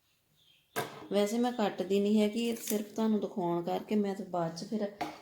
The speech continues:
ਜਿੰਨਾ ਲੋੜ ਹੁੰਦੀ ਕੱਟ ਲਈਦਾ ਆ। ਹੁਣ ਆਪਾਂ ਕੀ ਕਰਨਾ, ਇੱਥੋਂ ਪੈਰ ਦਾ ਇੰਨਾ ਕੱਪੜਾ ਛੱਡ ਕੇ,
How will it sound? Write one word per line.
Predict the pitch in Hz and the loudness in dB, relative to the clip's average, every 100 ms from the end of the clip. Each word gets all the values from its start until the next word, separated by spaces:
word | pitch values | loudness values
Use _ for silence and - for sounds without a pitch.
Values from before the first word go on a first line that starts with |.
| - | -6
ਜਿੰਨਾ | 185 190 185 | -2 0 0
ਲੋੜ | 175 175 170 | 2 2 2
ਹੁੰਦੀ | 175 175 175 | 0 -2 -2
ਕੱਟ | - 160 143 | -2 -2 -2
ਲਈਦਾ | 139 139 147 | -6 -4 -8
ਆ। | - - - _ _ - _ 202 | -10 -14 -18 _ _ -20 _ 2
ਹੁਣ | 208 | 4
ਆਪਾਂ | 208 208 | 4 2
ਕੀ | 208 | 0
ਕਰਨਾ, | 214 202 196 208 220 | 2 2 2 2 2
ਇੱਥੋਂ | - 196 220 214 - _ | 0 0 -2 -4 -12 _
ਪੈਰ | 185 180 175 | 0 4 2
ਦਾ | 175 202 | 4 4
ਇੰਨਾ | 196 190 196 | 4 2 2
ਕੱਪੜਾ | 202 - 196 | -2 0 2
ਛੱਡ | 196 202 156 165 | 2 2 2 -2
ਕੇ, | 156 220 | 2 4